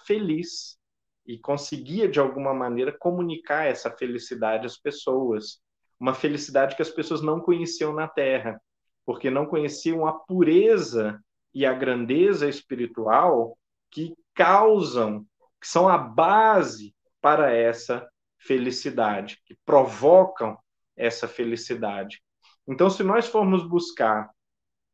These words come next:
né, no conhecimento, é, doutrinário,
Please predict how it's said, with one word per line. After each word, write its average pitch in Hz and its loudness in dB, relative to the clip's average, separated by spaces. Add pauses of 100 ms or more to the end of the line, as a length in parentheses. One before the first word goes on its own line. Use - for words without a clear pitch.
(160)
né, 120 -6 (340)
no 180 2
conhecimento, 123 -2
é, 110 0
doutrinário, 127 0